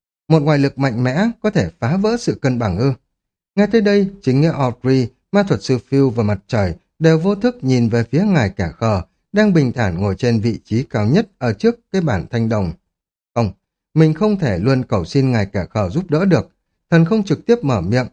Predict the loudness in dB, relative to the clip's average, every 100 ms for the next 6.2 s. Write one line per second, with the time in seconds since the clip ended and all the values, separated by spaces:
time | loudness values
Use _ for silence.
0 | _ -2 2 2 2 2 2 0 2 0
1 | -2 -2 0 0 -2 0 0 0 -6 _
2 | -2 0 2 0 0 0 -2 0 0 2
3 | 0 -2 -2 0 2 0 -2 -4 -2 -4
4 | 0 0 0 _ _ _ _ _ _ 0
5 | 2 2 2 0 0 -2 -2 -2 -2 -2
6 | -2 -2